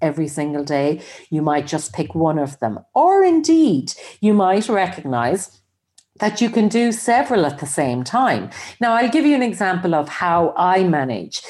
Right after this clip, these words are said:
to do several different daily practices in the same, uh,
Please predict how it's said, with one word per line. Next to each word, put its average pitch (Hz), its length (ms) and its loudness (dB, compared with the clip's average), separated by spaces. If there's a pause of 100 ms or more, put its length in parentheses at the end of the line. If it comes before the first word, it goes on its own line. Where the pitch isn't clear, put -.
(160)
to - 120 -6
do 147 500 4 (180)
several 202 520 2
different 156 600 -2 (120)
daily 147 320 2
practices 135 840 -6 (180)
in 165 180 2
the 139 100 2
same, 127 420 -4 (260)
uh, 127 240 -2